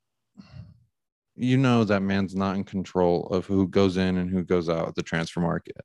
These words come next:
Like, let's be completely honest. We both know at the end of the day, he's, he, he's just a guy who says, "Hey, I like that guy." And they say, "Okay, yeah, yeah, yeah." And they do their money business. You know what I'm saying? And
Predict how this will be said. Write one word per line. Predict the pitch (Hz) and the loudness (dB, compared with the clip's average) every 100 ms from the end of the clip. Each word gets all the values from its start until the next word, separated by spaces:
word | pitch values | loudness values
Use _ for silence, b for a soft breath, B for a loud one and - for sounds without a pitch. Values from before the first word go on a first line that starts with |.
| - | -10
Like, | 92 85 | -8 -4
let's | 98 98 | 0 0
be | - 98 | 2 0
completely | - 92 92 87 90 | 0 -2 0 0 0
honest. | 87 85 82 - - _ _ _ _ _ _ _ | -2 -2 -6 -10 -14 _ _ _ _ _ _ _
We | 104 | 2
both | 92 95 92 | 4 4 4
know | 101 92 90 87 - b b b b b _ | 4 4 4 0 -4 b b b b b _
at | - | -6
the | - | 0
end | 101 | 2
of | |
the | 92 | 2
day, | 85 95 87 | 2 2 2
he's, | 98 92 98 - | 0 -4 -6 -4
he, | 101 95 - | 0 0 -2
he's | - 104 104 | -6 -4 -2
just | 101 | -2
a | 98 | 0
guy | 98 95 | 2 0
who | |
says, | 92 98 90 - _ | 0 -2 -4 -8 _
"Hey, | 127 135 117 104 _ _ _ _ _ _ _ _ _ | 0 2 0 -2 _ _ _ _ _ _ _ _ _
I | 120 | 0
like | 127 110 107 | 2 2 0
that | 107 113 | 0 0
guy." | 95 98 101 110 98 _ _ _ _ _ _ _ _ _ _ | 0 2 2 -2 -8 _ _ _ _ _ _ _ _ _ _
And | 110 | 2
they | 101 | 2
say, | 107 | 4
"Okay, | 104 123 113 113 104 | 4 4 2 2 4
yeah, | 104 101 98 | 6 4 2
yeah, | 95 | 0
yeah." | 92 87 _ _ - | -2 -4 _ _ -6
And | 101 | -2
they | 98 | 0
do | 92 | 2
their | 95 95 | 2 4
money | 92 92 | 2 0
business. | 82 87 85 85 - - | 0 -2 -2 -4 -6 -2
You | 104 | 4
know | 104 | 6
what | 101 | 6
I'm | 95 | 4
saying? | 104 101 101 104 - b b b b | 4 4 4 2 -6 b b b b
And | - 104 101 98 98 95 90 | 0 2 4 2 2 0 -4